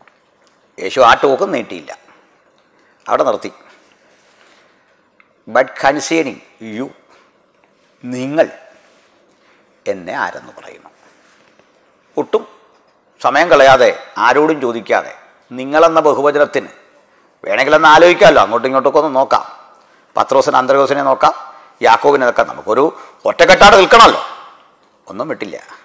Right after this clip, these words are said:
സെയിന്റ് പീറ്റർ, one of the great apostles, യേശുവിൻ്റെ അനുഗാമികളിൽ കരുത്തൻ, നിശ്ചയദാർഢ്യത്തോടെ പറഞ്ഞു,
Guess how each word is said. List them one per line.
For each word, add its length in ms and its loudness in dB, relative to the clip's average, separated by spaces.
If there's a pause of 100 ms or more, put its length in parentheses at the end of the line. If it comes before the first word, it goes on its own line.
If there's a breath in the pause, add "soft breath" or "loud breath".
(840)
സെയിന്റ് 380 -2
പീറ്റർ, 320 -4 (1080)
one 220 0
of 100 4
the 100 4
great 320 4
apostles, 460 -4 (840)
യേശുവിൻ്റെ 400 0
അനുഗാമികളിൽ 600 0 (100)
കരുത്തൻ, 340 -6 (800)
നിശ്ചയദാർഢ്യത്തോടെ 880 0
പറഞ്ഞു, 260 -10